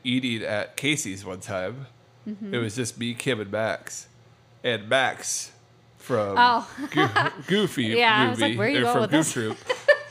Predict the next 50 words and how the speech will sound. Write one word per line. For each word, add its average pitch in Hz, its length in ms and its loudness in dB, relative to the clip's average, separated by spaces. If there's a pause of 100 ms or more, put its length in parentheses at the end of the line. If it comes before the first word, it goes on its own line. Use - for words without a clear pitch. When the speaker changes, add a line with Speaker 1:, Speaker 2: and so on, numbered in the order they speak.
(140)
Speaker 1:
was 120 180 0
there. 104 360 2
Speaker 2:
<laughs> 214 40 -4
Yes. 214 440 2
Speaker 1:
And 120 100 4
he 170 120 4
was 123 160 0
freaking 147 680 -4
out. 101 380 0
He's 113 160 -2
like, 110 160 0
he 127 200 2
had 127 220 4
to 123 80 -2
go 117 160 0
see 113 240 -4
him. 107 160 -2
He's 110 140 0
Speaker 2:
He 117 160 2
Speaker 1:
like, - 40 2
Speaker 2:
had, 403 160 4
like, 202 260 -2
almost 185 360 -6 (240)
a, 180 60 -6 (220)
a 190 40 -6
situation, 185 480 -8
'cause 196 320 -8 (800)
we 233 180 0
had 254 160 4
our 165 120 0
stuff, 175 460 0
right? 160 360 -4
And 175 460 -4 (120)
Jordan 202 380 -2
had 185 260 -2
went 165 220 -8
to 190 80 -12
go 180 140 -6
pick 190 220 -8
up 190 120 -6
our 165 220 -8 (120)
Casey's 196 440 -8
order. 180 420 -8
So 185 140 -8
we 185 80 -6
had 214 160 2
a 208 40 -4
table, 175 680 -10
and 190 180 -4
then 185 300 -4